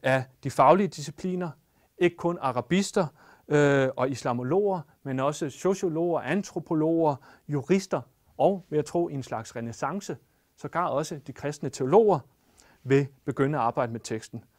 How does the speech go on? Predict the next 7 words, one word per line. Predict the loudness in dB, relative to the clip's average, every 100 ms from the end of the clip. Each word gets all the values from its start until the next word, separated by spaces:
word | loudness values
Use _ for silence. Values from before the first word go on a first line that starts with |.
| _
Forhåbentlig | 2 8 8 6 -4
vil | -4
give | -4 -4
det | -2
anledning | -2 -4 -4 -6 -2
til, | 0 0 -2 _ _
øh, | 0 4 4